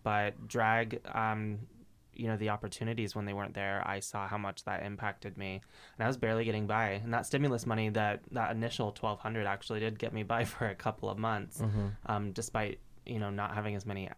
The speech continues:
Speaker 1: hours.
Speaker 2: Well, and what really even sucks about losing the gigs is, as much as I want to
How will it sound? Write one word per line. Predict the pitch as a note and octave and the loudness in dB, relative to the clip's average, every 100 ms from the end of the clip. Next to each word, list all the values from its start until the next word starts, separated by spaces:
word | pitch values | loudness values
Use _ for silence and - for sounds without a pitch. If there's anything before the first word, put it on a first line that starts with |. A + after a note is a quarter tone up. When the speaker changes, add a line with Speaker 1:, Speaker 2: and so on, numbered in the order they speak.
| - | -4
Speaker 1:
hours. | G#2 G#2+ F#2 G#2 - - - - - - - | 0 0 0 -4 -6 -8 -12 -14 -12 -10 -6
Speaker 2:
Well, | G#3 | -4
and | - C#3+ - - - - - - - - - D3+ | 0 0 -2 -8 -14 -14 -14 -14 -16 -10 -6 6
what | F3+ D3 | 8 10
really | D#3 G3+ | 8 8
even | D3 B2+ B2 | 8 6 4
sucks | B2 - | 0 2
about | A#2+ - A2+ | 2 2 2
losing | B2 A#2+ A2+ | 4 6 6
the | F#2+ | 4
gigs | G#2 E3 A#2 F#2+ G2+ - | 6 8 8 4 0 0
is, | A#2 G#2+ | 2 2
as | A#2+ | 4
much | C3+ E3+ - | 6 6 6
as | E3+ | 8
I | C#3 | 8
want | A2+ A2+ A2 - | 8 6 4 4
to | A#2 G#2+ | 6 6